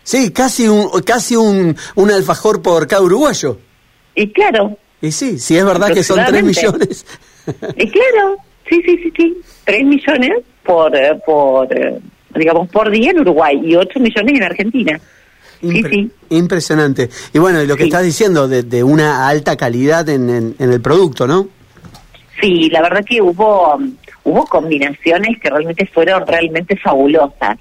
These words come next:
Speaker 2: Eh, combinaciones de sabores, eh, muy regionales, muy típicos de cada lugar. Se, se evaluaron productos, por ejemplo,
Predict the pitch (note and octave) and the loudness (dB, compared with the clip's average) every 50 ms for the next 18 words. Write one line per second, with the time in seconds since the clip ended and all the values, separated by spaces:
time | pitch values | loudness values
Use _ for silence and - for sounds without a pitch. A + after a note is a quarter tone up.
0 | _ _ - - - - - - - - - - D3 C#3 C#3 D#3+ D#3 D#3+ D#3+ C#3 | _ _ -20 -20 -20 -20 -20 -20 -16 -6 -4 -2 -2 -2 0 -2 -2 0 0 -2
1 | C#3 C#3+ C#3+ - - F3+ F3 F3+ F#3 E3+ D#3+ - - C#3 C3 D3 D#3 D#3 E3 E3 | -2 -4 -4 -2 -2 0 0 0 -2 -4 -4 -2 -2 0 2 2 2 2 0 0
2 | D3+ D3 D3 _ _ _ _ - - - - _ _ - C#3+ C#3 B2+ B2 A#2 G2+ | -2 -4 -6 _ _ _ _ -20 -20 -20 -20 _ _ -4 -2 -2 0 0 -2 -4
3 | A#2+ C#3 D#3 F3+ F3+ G#3 G#3 G3+ - - - C#3+ C3+ F#3 G#3+ A#3 A3 F3+ D#3 C#3 | -4 -2 0 0 2 0 0 -4 -4 -2 -2 -2 0 -2 -2 -2 -2 -2 -2 -2
4 | C#3 C#3+ D#3 D3+ D#3+ D#3+ - - F3+ - F3 E3+ - - D#3 F#3 D3 - - D3+ | -2 -4 -4 -4 -4 -4 -4 -6 -6 -6 -6 -4 -4 -4 -4 -2 -2 -2 0 0
5 | D3+ C#3+ C#3 C3 B2 C3 F3 G3+ G3+ G3 F#3 E3 C#3+ C#3 - D3+ C3 A#2+ A2+ B2 | 2 2 0 0 0 0 0 0 0 0 0 -2 -2 -4 -2 0 0 0 0 -2
6 | - - B2+ A#2+ B2 B2 A#2+ - - C3 C#3 C3+ C3 C3+ C#3 D3 D#3+ E3 E3+ E3+ | -6 -8 -8 -8 -8 -10 -12 -8 -4 -2 0 2 2 2 2 2 0 0 -2 -4
7 | - C#3+ C3+ C#3+ C#3+ - - F3 E3+ - - C3+ B2+ - - E3 D#3+ D3+ E3+ E3+ | -2 -2 -2 -2 0 -2 -2 -4 -2 -2 -4 -4 -4 -4 -4 -6 -2 0 0 0
8 | D#3+ - | 0 0